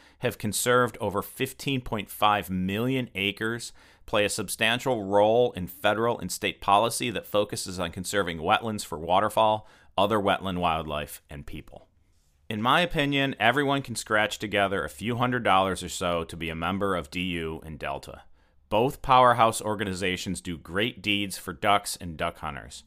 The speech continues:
I've met many folks that have an axe to grind with one or both of these organizations.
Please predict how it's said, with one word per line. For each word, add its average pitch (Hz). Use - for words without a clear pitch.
I've 95
met 120
many 127
folks 147
that 107
have 107
an 92
axe 107
to -
grind 98
with 82
one 107
or 104
both 95
of 85
these 82
organizations. 78